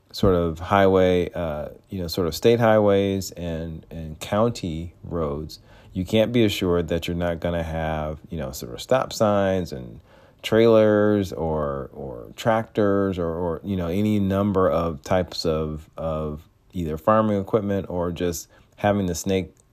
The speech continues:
directly through towns, effectively slowing you down,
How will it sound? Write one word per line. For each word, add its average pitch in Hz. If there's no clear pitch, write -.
directly 92
through 87
towns, 80
effectively 101
slowing 92
you 85
down, 85